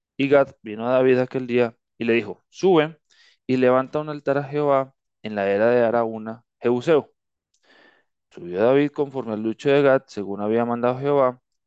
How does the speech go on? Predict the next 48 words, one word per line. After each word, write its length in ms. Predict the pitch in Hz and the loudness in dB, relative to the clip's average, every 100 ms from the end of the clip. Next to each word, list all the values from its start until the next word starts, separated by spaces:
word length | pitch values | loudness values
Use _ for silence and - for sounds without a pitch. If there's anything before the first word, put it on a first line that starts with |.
| _ _ _ | _ _ _
y 120 | 131 | 2
Araúna 440 | 131 139 147 139 139 | 4 4 2 -2 -6
miró 440 | 147 139 123 - _ | -4 -2 -2 -6 _
y 120 | 110 | -10
vio 180 | 107 104 | -2 0
al 120 | 110 | 0
rey 220 | 117 123 123 | 2 0 0
y 20 | |
a 60 | 127 | -4
sus 180 | 131 | -8
siervos 340 | - 123 120 - | -4 -4 -4 -10
que 120 | 110 | -10
venían 320 | 98 90 90 | -10 -10 -12
hacia 280 | 98 117 123 | -6 0 2
él. 160 | 107 _ _ - - - _ | 0 _ _ -20 -20 -20 _
Saliendo 400 | - 131 151 180 | -2 0 -2 -6
entonces 420 | 190 - 160 165 | -8 -8 -8 -4
Araúna 440 | 165 151 139 131 139 | 0 0 0 -2 -6
se 100 | 123 | -8
inclinó 400 | 104 104 98 98 | -8 -10 -6 -4
delante 400 | 107 117 117 131 | -2 -2 -2 -2
del 140 | 131 | 0
rey, 320 | 127 123 120 _ | 2 0 0 _
rostro 420 | - 92 - 101 | -10 -10 -8 -4
a 60 | 104 | -4
tierra. 380 | - 131 113 - _ _ _ _ | 0 0 0 -10 _ _ _ _
Y 80 | - | 0
Araúna 300 | 123 123 131 | 2 2 0
dijo: 320 | 139 117 95 _ _ _ _ - | -2 -4 -12 _ _ _ _ -6
"¿Por 140 | 123 | -4
qué 100 | 147 | -4
viene 200 | 143 160 165 | -4 -4 -8
mi 100 | 156 | -10
señor 340 | 113 107 107 | -10 -6 -4
el 140 | 117 | -4
rey 340 | 117 127 120 120 _ - | 0 0 0 -6 _ -14
a 100 | 113 | -12
su 140 | - | -12
siervo?". 520 | 104 135 147 123 113 _ _ _ | -6 -2 -2 -2 -12 _ _ _
Y 80 | 147 | 2
David 200 | 156 131 | 2 2
respondió: 600 | 107 123 - 107 120 104 _ _ _ _ _ | -2 -6 -8 -4 -4 -4 _ _ _ _ _
"Para 200 | - 131 | 0 0
comprar 440 | 131 131 127 135 143 | 0 -8 -4 -4 -4
de 100 | 156 | -6
ti 220 | - 165 | -6 -4
la 220 | 156 143 | -2 0
era, 340 | 127 123 120 | 2 0 -4